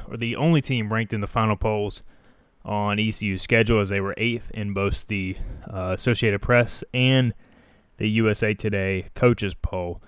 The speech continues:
Uh, the meeting against South Carolina at Dowdy Ficklen Stadium will mark E C U's seventh matchup against an S E C opponent since two thousand eleven, and first since dropping a hard-fought twenty to fifteen game to the Gamecocks in twenty sixteen.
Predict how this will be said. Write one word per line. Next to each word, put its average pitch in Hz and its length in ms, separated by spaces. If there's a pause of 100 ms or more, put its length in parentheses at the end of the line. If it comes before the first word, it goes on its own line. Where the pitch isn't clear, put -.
(180)
Uh, 113 140
the 110 100
meeting 156 400
against 131 300
South 131 240
Carolina 117 560
at 101 240
Dowdy 107 240
Ficklen 101 300
Stadium 110 280
will 101 80
mark 101 240
E 113 100
C 113 180
U's 101 140
seventh 143 380
matchup 113 520 (120)
against 101 300
an 98 80
S 113 200
E 127 60
C 117 220
opponent 104 400
since - 220
two - 120
thousand 98 300
eleven, 95 480 (720)
and 104 220
first 117 260
since 113 160
dropping 110 320
a 98 60
hard-fought 101 600
twenty 113 300
to 95 80
fifteen 110 520
game 98 340
to - 120
the 95 100
Gamecocks 98 520
in 95 80
twenty 95 240
sixteen. 110 640